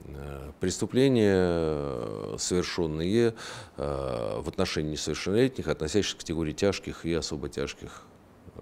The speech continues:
преступлений. Э, то дело, о котором вы упомянули, тот, э, факт, действительно расследовался,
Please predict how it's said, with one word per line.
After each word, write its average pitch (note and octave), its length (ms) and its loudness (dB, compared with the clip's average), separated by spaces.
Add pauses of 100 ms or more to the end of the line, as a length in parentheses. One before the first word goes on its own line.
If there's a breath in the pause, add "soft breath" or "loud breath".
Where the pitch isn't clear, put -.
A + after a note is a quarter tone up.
(100)
преступлений. C2+ 500 -4 (1040 loud breath)
Э, G1+ 760 -2 (1300)
то B2+ 120 6
дело, G2 420 10 (240 loud breath)
о D#2 80 -4
котором E2+ 400 4
вы F2+ 120 4
упомянули, A#2+ 520 6
тот, D#2 320 2
э, A#1+ 1400 0
факт, - 500 4
действительно D#2+ 560 2 (440 loud breath)
расследовался, D2+ 1000 4